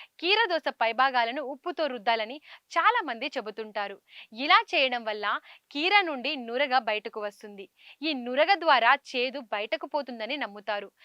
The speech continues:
నిజానికి కీరదోస పైభాగాల్లో చేదును కలిగించే కుకుర్సిటాక్సిన్ అధికంగా ఉంటుంది.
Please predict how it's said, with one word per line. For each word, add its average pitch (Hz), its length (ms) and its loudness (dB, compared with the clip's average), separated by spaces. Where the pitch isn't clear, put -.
నిజానికి 403 680 4
కీరదోస 370 560 0
పైభాగాల్లో 262 760 2
చేదును 339 380 0
కలిగించే 302 580 0
కుకుర్సిటాక్సిన్ 381 920 2
అధికంగా 285 520 2
ఉంటుంది. 214 460 -6